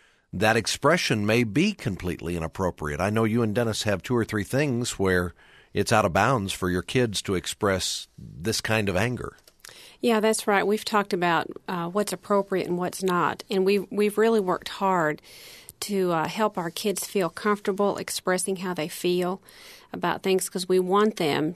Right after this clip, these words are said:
Speaker 2: to, um, communicate and be able to understand what's going on inside of them. But there have to be boundaries on that. They can't just express,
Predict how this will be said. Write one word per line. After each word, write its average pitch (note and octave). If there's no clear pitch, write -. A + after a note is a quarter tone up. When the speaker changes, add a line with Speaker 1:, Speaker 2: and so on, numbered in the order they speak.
Speaker 2:
to, F3
um, D#3
communicate A3
and F#3
be G3+
able A3+
to -
understand F#3+
what's -
going F3+
on E3
inside F3
of E3
them. F2+
But F#3+
there G3
have A#3+
to G#3+
be F#3
boundaries F#3
on C#3+
that. B2
They D#3
can't G#3
just F#3
express, -